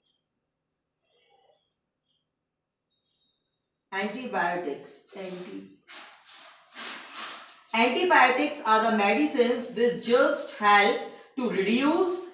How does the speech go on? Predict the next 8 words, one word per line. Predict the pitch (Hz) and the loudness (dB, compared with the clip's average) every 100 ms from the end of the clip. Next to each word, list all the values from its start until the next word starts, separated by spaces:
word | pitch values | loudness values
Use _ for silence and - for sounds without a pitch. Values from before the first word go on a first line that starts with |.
| - - | -14 -4
fever. | 254 240 233 - - - _ - _ _ _ _ - _ _ - _ _ _ _ _ _ - _ _ _ _ _ - | 0 0 -2 -6 -12 -20 _ -20 _ _ _ _ -20 _ _ -20 _ _ _ _ _ _ -20 _ _ _ _ _ -10
Analgesics | 175 220 240 277 277 311 - | -4 -2 -2 -2 -2 -4 -6
to | 233 | -6
reduce | 220 220 220 - - | -6 -6 -4 -6 -6
pain | 226 277 349 370 - - | -2 0 -2 -4 -10 -4
and | 208 214 - | -2 -2 -2
antipyretics | 208 - 302 262 247 269 320 - - | -4 -2 0 4 4 2 -2 -4 -2
are | 202 | 0